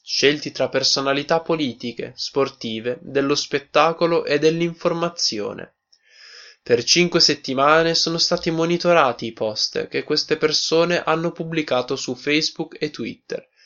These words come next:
i commenti ricevuti e i messaggi in cui sono stati citati da altri utenti. I risultati hanno confermato che l'odio online è una costante.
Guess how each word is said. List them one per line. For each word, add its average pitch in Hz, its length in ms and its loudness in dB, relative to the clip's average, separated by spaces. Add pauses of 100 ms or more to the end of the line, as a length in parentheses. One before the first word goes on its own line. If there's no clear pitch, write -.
(280)
i 127 120 -6
commenti 147 460 2
ricevuti 120 800 -2
e 147 100 0
i 151 60 4
messaggi 165 720 4
in 160 100 -6
cui 175 140 -4
sono 170 240 0
stati 147 340 -4
citati 113 640 -4
da 123 220 4
altri 156 260 -2
utenti. - 580 -8 (1200)
I 117 120 2
risultati 131 800 4
hanno 165 300 4
confermato 165 760 2
che 123 160 2
l'odio 143 400 8
online 143 560 2
è 143 100 0
una 156 220 0
costante. 104 840 -2